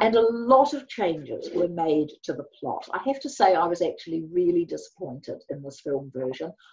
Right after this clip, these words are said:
I found it a bit dull. I found myself actually looking at my watch, thinking, "How much longer is this going to last?" Uh, I really disapproved of the many changes that were made to the plot. Misselthwaite Manor catches on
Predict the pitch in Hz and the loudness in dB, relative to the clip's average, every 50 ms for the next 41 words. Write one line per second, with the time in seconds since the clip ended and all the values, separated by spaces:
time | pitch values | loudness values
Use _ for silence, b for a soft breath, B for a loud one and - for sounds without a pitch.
0 | b b b _ 196 - - - 240 247 240 247 247 233 202 180 - 175 165 - | b b b _ -16 -6 -2 2 4 4 4 4 2 0 0 2 4 4 2 2
1 | - _ _ _ _ _ - 160 147 151 175 226 277 339 - - 185 170 - - | -2 _ _ _ _ _ -6 -2 2 4 4 4 4 2 0 -4 -8 -12 -6 -2
2 | 180 185 185 180 175 170 - - 170 151 - 170 165 165 - - 160 156 156 156 | -2 -2 0 -2 -4 -4 -2 -2 -2 -2 -2 -2 -6 -6 -8 -8 -8 -8 -6 -8
3 | 156 - - 147 147 147 - 143 143 143 143 143 151 190 262 - - - - - | -10 -10 -12 -14 -14 -16 -14 -12 -10 -10 -6 -2 0 0 0 0 -2 -8 -12 -10
4 | - 165 160 165 170 165 160 - - 170 - 180 175 170 156 - - - 160 156 | -8 -8 -8 -10 -14 -18 -18 -20 -20 -12 -8 -6 -4 -4 -6 -4 -2 0 0 0
5 | 156 160 165 156 156 151 - 147 147 - - 147 139 143 143 139 131 147 156 156 | 0 -2 -4 -4 -4 -4 -6 -8 -8 -8 -8 -8 -8 -8 -10 -8 -4 0 2 2
6 | 190 262 311 311 - - _ _ b b b b b b b b b b - 202 | 2 2 0 -2 -6 -14 _ _ b b b b b b b b b b -6 -2
7 | 196 196 196 190 190 190 - - 185 190 196 190 180 190 233 262 277 262 262 247 | 2 6 8 8 10 10 8 6 4 2 2 2 2 2 2 2 2 2 2 0
8 | - 214 196 - - _ - 208 196 202 214 226 226 - 175 160 - 170 170 175 | 0 -4 -8 -8 -12 _ 4 6 6 6 6 2 0 -2 -4 -6 -6 -6 -8 -8
9 | 185 202 226 247 233 220 190 - - - 180 156 151 151 151 151 185 202 202 - | -4 0 0 2 2 0 -2 -4 -4 -2 0 0 0 -2 -4 -4 -6 -6 -4 -4
10 | - - 160 156 170 170 160 156 156 151 - - - 131 127 _ _ - 165 - | -4 -2 -2 -2 -2 -2 -2 -4 -4 -6 -10 -14 -18 -18 -20 _ _ 0 2 2
11 | - - - b b b b b b _ - 208 196 - 208 180 185 - 185 180 | 2 0 -2 b b b b b b _ -4 -4 0 2 2 2 2 2 2 2
12 | 156 - 165 175 180 180 180 190 190 185 - - - - - - 180 170 - 156 | 2 0 0 0 2 2 2 0 -2 -6 -6 -4 -6 -6 -4 -6 -8 -8 -8 -12
13 | 156 151 | -16 -18